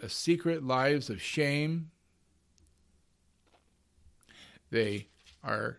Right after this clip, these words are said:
wicked in their behavior. They are agents of darkness.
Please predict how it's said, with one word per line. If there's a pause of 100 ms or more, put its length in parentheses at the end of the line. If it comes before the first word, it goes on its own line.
(140)
wicked (300)
in
their
behavior. (840)
They
are (560)
agents
of
darkness.